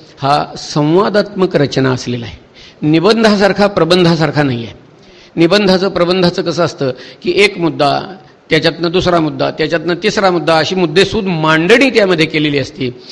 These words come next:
परंतु ह्या ग्रंथाची रचना ही संवादात्मक आहे. त्यामुळं, अ, प्रश्न विचारणारा जसा प्रश्न विचारेल, त्याप्रमाणे विषयाला कलाटणी मिळते. द्वितीय स्कंधाच्या शेवटी आणि एक लक्षात घ्या,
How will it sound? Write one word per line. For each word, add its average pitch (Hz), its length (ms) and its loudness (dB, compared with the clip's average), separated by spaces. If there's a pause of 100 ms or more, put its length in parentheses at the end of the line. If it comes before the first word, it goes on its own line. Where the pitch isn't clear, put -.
(180)
परंतु 185 460 0
ह्या 156 160 4
ग्रंथाची 156 520 -2
रचना 147 460 -2
ही 160 180 -2
संवादात्मक 175 1120 2
आहे. 127 340 -4 (460)
त्यामुळं, 180 600 2 (560)
अ, 175 60 0
प्रश्न 185 480 -6
विचारणारा 175 1120 0 (320)
जसा 151 380 2
प्रश्न 196 400 -2
विचारेल, 170 640 2
त्याप्रमाणे 190 480 2
विषयाला 220 500 4
कलाटणी 185 460 2
मिळते. - 520 -4 (2250)
द्वितीय 208 280 0
स्कंधाच्या 220 440 0
शेवटी 185 480 0
आणि 165 280 0
एक 180 140 0
लक्षात 160 240 -2
घ्या, 139 200 -2